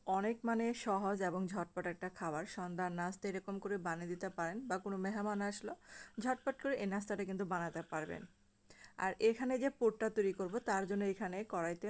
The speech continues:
মানে অল্প পরিমাণে তেল, তারপরে পেঁয়াজ কুচি দিলাম। আর এখন এই যে কিছুক্ষণ ভেজে নিচ্ছি এটা। তারপর দিলাম সবুজ কাঁচামরিচ যেটা। আর এটা দিয়ে কিন্তু বেশিক্ষণ ভাজবো না, তার মধ্যে একটা ডিম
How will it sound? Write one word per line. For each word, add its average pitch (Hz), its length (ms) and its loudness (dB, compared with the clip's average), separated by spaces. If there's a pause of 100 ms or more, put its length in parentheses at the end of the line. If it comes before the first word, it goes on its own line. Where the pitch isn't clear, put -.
মানে 170 120 -2 (120)
অল্প 175 140 -4 (140)
পরিমাণে 214 420 0
তেল, 175 160 0 (120)
তারপরে 180 260 -4 (100)
পেঁয়াজ 185 240 0 (100)
কুচি 208 260 -2
দিলাম। 196 200 -2 (640)
আর 190 80 2 (300)
এখন 240 240 -2
এই 220 100 2
যে 254 120 0
কিছুক্ষণ 247 360 -2 (100)
ভেজে 220 260 4
নিচ্ছি 220 280 0
এটা। 240 160 0 (2000)
তারপর 220 320 4 (100)
দিলাম 226 200 6 (120)
সবুজ 202 340 2 (140)
কাঁচামরিচ 175 600 -2
যেটা। 170 220 -4 (1800)
আর 214 80 8 (140)
এটা 254 180 8
দিয়ে 269 160 4
কিন্তু 269 160 4 (100)
বেশিক্ষণ 247 360 2 (100)
ভাজবো 202 340 2
না, 196 60 2 (180)
তার 202 180 4
মধ্যে 208 200 2 (180)
একটা 214 200 -4 (100)
ডিম 220 120 2